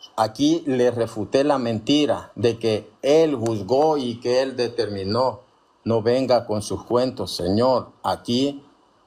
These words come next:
aquí se lo boté esa mentira, Hechos dieciséis cuatro. Ahora, yo quiero que usted me diga qué significa esa palabra Pedro el primero. Ahora,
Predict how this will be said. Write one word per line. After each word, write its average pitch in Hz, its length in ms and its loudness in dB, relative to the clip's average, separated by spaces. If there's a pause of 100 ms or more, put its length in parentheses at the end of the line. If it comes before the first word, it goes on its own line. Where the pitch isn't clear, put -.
aquí 123 400 0
se 131 240 0
lo 113 220 0
boté 95 640 0
esa 120 260 -2
mentira, 107 640 2
Hechos 107 260 -2
dieciséis 101 640 -2
cuatro. - 560 -2
Ahora, 107 640 2 (480)
yo 117 260 2
quiero 127 580 2 (140)
que 104 160 -2
usted 135 840 0
me 110 340 2
diga 131 720 2 (640)
qué 151 520 2 (120)
significa 139 1200 0
esa 120 400 2
palabra 123 680 2
Pedro 143 560 0
el 113 200 -2
primero. 95 680 -4 (140)
Ahora, 110 560 0